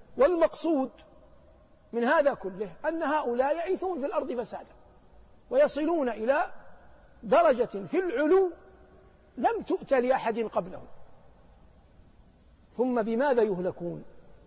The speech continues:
بالدعاء، حتى يعلم المؤمن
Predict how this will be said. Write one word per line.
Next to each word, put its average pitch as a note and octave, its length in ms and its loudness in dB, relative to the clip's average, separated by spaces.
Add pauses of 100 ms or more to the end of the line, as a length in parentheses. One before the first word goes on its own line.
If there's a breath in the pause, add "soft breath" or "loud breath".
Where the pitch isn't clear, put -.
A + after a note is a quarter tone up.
(480)
بالدعاء، F3 520 -4 (1400)
حتى F#3 420 -4
يعلم E3 420 -4
المؤمن F3+ 760 -6